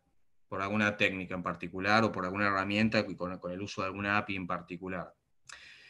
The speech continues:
Eh, entonces, acá empiezan a generarse algunas co-, algunas preguntas. Acá sí me viene,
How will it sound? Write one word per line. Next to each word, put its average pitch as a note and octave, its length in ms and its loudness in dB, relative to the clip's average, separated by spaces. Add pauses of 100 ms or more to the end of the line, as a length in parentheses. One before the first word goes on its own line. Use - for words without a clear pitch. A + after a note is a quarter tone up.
(180)
Eh, G#2+ 960 8 (480)
entonces, F3 760 6 (480)
acá F3 680 10 (280)
empiezan C#3+ 500 8
a A#2+ 80 8
generarse C3+ 880 6 (380)
algunas B2+ 420 6
co-, - 260 -8
algunas B2+ 340 4
preguntas. C#3 840 4
Acá B2 240 -2
sí C3 480 4
me G2+ 160 -6
viene, A2+ 600 2